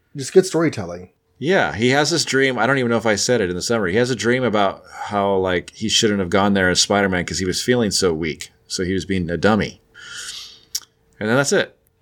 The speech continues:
Speaker 2: But
Speaker 1: And it helps to kind of expound the plot 'cause it's like, you know that viruses are the one thing even your spider strength can't resist.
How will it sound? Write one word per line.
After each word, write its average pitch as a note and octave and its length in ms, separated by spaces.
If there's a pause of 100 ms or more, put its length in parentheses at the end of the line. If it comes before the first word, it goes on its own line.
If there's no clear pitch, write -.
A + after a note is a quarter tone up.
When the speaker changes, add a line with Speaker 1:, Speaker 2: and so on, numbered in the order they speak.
Speaker 2:
But G2 140
Speaker 1:
And F#3 100
it G#3 80
helps C#4 240
to A#3 120
kind G3 200
of F3 80
expound D3+ 460
the C#3 80
plot C3+ 300
'cause A#2 140
it's A#2+ 100
like, B2+ 160
you C#3+ 160
know C3+ 260
that C#3+ 140
viruses A#2+ 540
are A#2+ 80
the A2+ 80
one A#2 260
thing B2 220
even A#2+ 200
your G#2+ 120
spider A#2+ 340
strength A2+ 300
can't A#2 240
resist. G#2 640